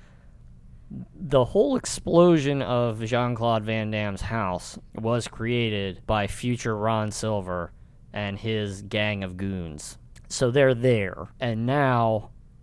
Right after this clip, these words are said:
<laughs> Jean-Claude Van Damme, his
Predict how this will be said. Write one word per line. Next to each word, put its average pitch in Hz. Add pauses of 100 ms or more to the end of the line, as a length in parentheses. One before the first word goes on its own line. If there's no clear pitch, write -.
(200)
<laughs> -
Jean-Claude 143
Van 123
Damme, 131 (720)
his 170